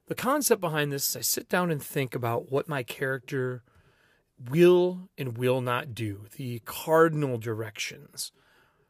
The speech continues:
And in each one of the corners, I put those opposite things. So for Noah, he will only fight if it's an honorable fight.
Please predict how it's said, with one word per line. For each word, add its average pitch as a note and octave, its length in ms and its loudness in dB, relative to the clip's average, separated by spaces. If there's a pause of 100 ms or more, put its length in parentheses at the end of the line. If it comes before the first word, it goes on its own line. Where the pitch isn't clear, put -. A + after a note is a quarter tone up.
(460)
And C3+ 140 -2
in D3+ 100 -2
each A#3 300 -2
one C#4 80 0
of B3+ 60 0
the A#3+ 60 -2
corners, C#3 880 2
I C3+ 100 -4
put - 300 -6
those C#3+ 200 -2
opposite B2 460 -8
things. G#2 380 -10
So - 380 -12 (400)
for - 160 -2
Noah, D#3+ 720 4 (600)
he G3+ 360 -4
will D#3+ 600 4 (300)
only G#3+ 320 6
fight D#3 300 2
if C3 80 -2
it's B2+ 120 -6
an B2 80 -8
honorable A2 340 -8
fight. - 340 -14